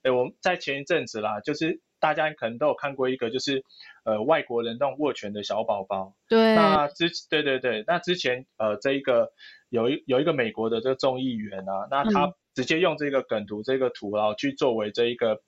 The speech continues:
Speaker 1: 就是，呃，竞选募款的这个海报上面，哦，就很有气势。
Speaker 2: 嗯。
Speaker 1: 那这个当然，
Speaker 2: 嗯。
Speaker 1: 那后来其实就让这一个，就小宝宝妈妈就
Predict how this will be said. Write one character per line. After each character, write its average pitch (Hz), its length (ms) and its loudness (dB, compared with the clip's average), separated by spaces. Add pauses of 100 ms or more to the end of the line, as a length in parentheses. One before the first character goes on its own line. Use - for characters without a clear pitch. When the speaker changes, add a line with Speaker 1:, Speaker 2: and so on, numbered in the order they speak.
(160)
Speaker 1:
就 131 100 2
是， 135 260 0 (300)
呃， 107 340 2 (600)
竞 165 200 2
选 113 340 0
募 151 200 2
款 107 240 2
的 101 140 -4
这 127 120 -2
个 127 140 2
海 101 220 -4
报 113 240 4
上 110 240 -2
面， 104 240 -4
哦， 98 120 -16
就 127 80 -2
很 208 160 4
有 131 80 4
气 107 280 0
势。 101 320 -4
Speaker 2:
嗯。 - 60 -14 (160)
Speaker 1:
那 185 40 2
这 180 80 4
个 160 160 2
当 160 140 0
然， 151 100 0
Speaker 2:
嗯。 - 80 -14
Speaker 1:
那 170 220 2
后 170 200 2
来 131 160 4
其 131 160 -4
实 131 60 -2
就 160 220 4
让 151 200 2
这 143 120 -2
一 147 100 0
个， 135 200 2
就 147 120 0
小 127 220 0
宝 117 160 0
宝 117 180 0
妈 123 220 -2
妈 127 120 -2
就 127 220 2